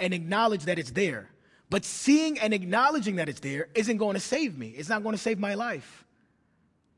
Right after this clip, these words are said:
I'm not depending on that boat until I jump into it and trust that it's gonna save me. Do you just acknowledge Jesus, or do you depend on Jesus?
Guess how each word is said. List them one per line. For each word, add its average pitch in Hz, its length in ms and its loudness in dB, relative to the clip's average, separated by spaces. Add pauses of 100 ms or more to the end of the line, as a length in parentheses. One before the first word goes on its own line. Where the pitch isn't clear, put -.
(1120)
I'm - 120 6
not 269 160 6
depending 269 420 4
on 262 120 4
that 214 180 4
boat 240 200 8
until 202 240 2
I 190 80 2
jump 196 400 2
into 226 320 0
it 202 100 -2
and 208 120 -4
trust 262 300 0
that 208 100 -2
it's 185 100 -2
gonna 190 180 -4
save 233 320 -2
me. 113 220 -14 (800)
Do 175 100 2
you 247 180 8
just 240 320 0
acknowledge 208 680 2
Jesus, 311 360 4
or 220 140 -2
do 214 100 2
you 233 240 4 (200)
depend 240 480 0
on 175 180 -2
Jesus? 113 640 -12